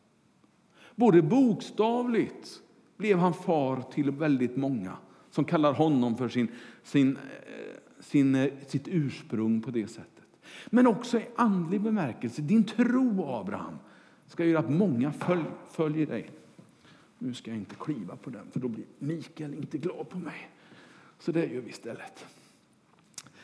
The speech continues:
När han säger att, att Abraham, det är okej. Utifrån ditt släkte ska det komma någon. Och så får man en liten precisering utav löftet.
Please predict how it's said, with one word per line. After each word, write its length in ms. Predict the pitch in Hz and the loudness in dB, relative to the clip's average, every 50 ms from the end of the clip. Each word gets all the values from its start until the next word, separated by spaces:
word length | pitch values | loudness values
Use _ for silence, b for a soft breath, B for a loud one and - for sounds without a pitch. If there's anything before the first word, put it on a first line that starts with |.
| B B B B B B _ _ _ _ _ _ _ _ | B B B B B B _ _ _ _ _ _ _ _
När 100 | 247 196 | 2 6
han 120 | 165 190 | 6 6
säger 260 | 180 - 214 175 170 | 6 6 6 6 6
att, 220 | 170 165 - - - | 6 2 0 -4 -6
att 140 | 180 - - - | -6 -6 -2 0
Abraham, 560 | 226 233 208 156 135 175 170 175 180 165 151 - - - - - _ _ | 2 2 2 4 2 2 2 2 0 0 -2 -8 -14 -20 -20 -20 _ _
det 140 | 220 220 | 4 4
är 120 | 208 208 202 | 4 4 2
okej. 600 | 202 - - - - 226 208 175 - - - _ _ _ _ _ _ _ _ _ _ _ _ _ _ _ B B B B B B B B | -2 -6 -10 -10 -10 -10 -10 -10 -16 -18 -20 _ _ _ _ _ _ _ _ _ _ _ _ _ _ _ B B B B B B B B
Utifrån 760 | - 294 277 262 254 240 254 254 226 - - 240 233 220 208 196 - - - - - - - - - - _ _ | 2 6 6 6 6 6 4 4 4 4 4 4 4 4 4 0 -4 -10 -16 -18 -20 -20 -20 -20 -20 -20 _ _
ditt 260 | - 247 208 - - | 4 4 4 4 -2
släkte 560 | - - 202 180 - - - - - - 135 - - _ _ _ _ _ _ _ _ _ _ _ _ _ _ _ _ _ | -8 -6 -6 -6 -6 -10 -16 -16 -14 -14 -14 -14 -16 _ _ _ _ _ _ _ _ _ _ _ _ _ _ _ _ _
ska 180 | - - 131 | -20 -16 -16
det 80 | 113 113 | -14 -12
komma 320 | - - 151 123 107 110 | -10 -8 -6 -6 -6 -6
någon. 300 | 110 127 120 107 113 - - - _ _ _ _ _ _ _ _ _ _ _ _ _ _ _ _ _ _ _ _ _ _ _ _ _ _ _ _ _ _ _ _ _ _ _ _ _ b b b b b b b b b b b b _ _ | -8 -8 -10 -10 -14 -18 -20 -20 _ _ _ _ _ _ _ _ _ _ _ _ _ _ _ _ _ _ _ _ _ _ _ _ _ _ _ _ _ _ _ _ _ _ _ _ _ b b b b b b b b b b b b _ _
Och 80 | - - | -18 -8
så 100 | - 127 | -8 -6
får 120 | - 143 | -2 0
man 240 | 139 139 143 143 147 | 2 2 2 2 4
en 120 | 151 151 160 | 4 4 4
liten 260 | 175 165 - 151 139 | 4 2 0 -4 -4
precisering 880 | - - 156 147 - 156 - - 160 151 160 165 143 123 98 92 104 - | -4 -6 -10 -8 -8 -10 -6 -2 -2 -2 -2 -2 -4 -4 -6 -6 -8 -6
utav 260 | - 131 - - 135 | -6 -6 -4 -2 -4
löftet. 640 | 127 131 131 127 - - - - - _ _ - - | -4 -4 -6 -8 -12 -18 -20 -20 -20 _ _ -20 -20